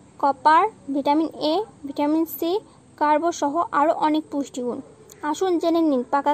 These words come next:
কাঁঠালের স্বাস্থ্য উপকারিতা। এক, কাঁঠালে থাকা protein ও antioxidant blood sugar নিয়ন্ত্রণ করে। দুই, ত্বক সুন্দর রাখতে নিয়মিত খেতে পারেন কাঁঠাল। কাঁঠালে থাকা vitamin সি ত্বকের বুড়িয়ে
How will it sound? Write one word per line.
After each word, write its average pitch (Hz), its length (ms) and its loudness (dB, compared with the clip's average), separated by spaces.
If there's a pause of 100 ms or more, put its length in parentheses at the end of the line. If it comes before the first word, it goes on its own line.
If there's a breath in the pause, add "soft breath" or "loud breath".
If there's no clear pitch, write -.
কাঁঠালের 330 340 2
স্বাস্থ্য 285 300 0
উপকারিতা। 233 340 -4 (640)
এক, 247 80 -6 (600 loud breath)
কাঁঠালে 320 380 0
থাকা 392 160 4 (120)
protein 311 360 0 (120)
ও - 20 4 (180)
antioxidant 285 760 0 (120)
blood 285 220 2 (120)
sugar 320 260 -2 (100)
নিয়ন্ত্রণ 294 440 0
করে। 220 140 -4 (420)
দুই, 311 200 -2 (680 loud breath)
ত্বক 320 180 0 (100)
সুন্দর 370 360 2
রাখতে 330 300 0 (380)
নিয়মিত 330 300 0 (120)
খেতে 320 280 -2
পারেন 339 200 2 (120)
কাঁঠাল। 277 300 0 (200)
কাঁঠালে 330 280 0 (100)
থাকা 330 160 2 (100)
vitamin 320 380 0
সি 339 140 0 (260)
ত্বকের 269 300 0 (100)
বুড়িয়ে 320 280 -2